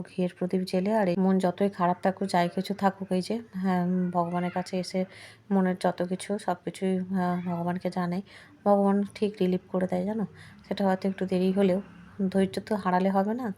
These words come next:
ধৈর্য রাখতে হবে যে কোনো বিষয়ে। ভগবানের উপর বিশ্বাস আছে বলেই ভগবানকে এত মেনে চলি, জানি ভগবানই সমস্ত কিছু দেখে নেবে। আহ, তো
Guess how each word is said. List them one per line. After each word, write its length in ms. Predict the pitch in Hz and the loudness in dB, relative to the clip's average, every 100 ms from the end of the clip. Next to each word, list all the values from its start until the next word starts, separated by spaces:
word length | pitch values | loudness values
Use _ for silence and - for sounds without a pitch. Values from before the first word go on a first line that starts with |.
| - 170 | -10 -4
ধৈর্য 260 | 185 180 - | -2 -2 -2
রাখতে 340 | 185 175 - - | -4 -4 -4 -4
হবে 160 | 175 180 | -2 -2
যে 120 | 180 | -6
কোনো 180 | 180 180 | -4 -2
বিষয়ে। 360 | 175 - 180 190 - - - _ | -2 -2 -4 -4 -10 -20 -20 _
ভগবানের 400 | 185 180 180 180 | 2 2 2 0
উপর 180 | 180 185 185 | 0 -4 -4
বিশ্বাস 400 | 180 - 185 185 | -6 -4 -4 -2
আছে 200 | 175 185 | -4 -4
বলেই 320 | 185 185 196 196 185 | -2 0 -2 -2 -2
ভগবানকে 520 | 175 175 175 175 180 | -2 -2 -4 -4 -6
এত 100 | - 180 | -6 -4
মেনে 220 | 170 175 | -2 -4
চলি, 300 | - 175 185 - - - - - - 185 | -4 -4 -4 -12 -20 -16 -16 -16 -10 -2
জানি 180 | 185 180 | 0 0
ভগবানই 480 | 180 175 180 175 | 0 -2 -2 -2
সমস্ত 400 | 185 180 180 180 190 | 0 0 0 -4 -8
কিছু 260 | - 185 175 | -8 -6 -4
দেখে 260 | 175 - 175 | -4 -2 -2
নেবে। 220 | 170 185 - - - - - | -2 -6 -12 -20 -20 -14 -4
আহ, 280 | 175 175 170 | 0 0 -2
তো 80 | - | -2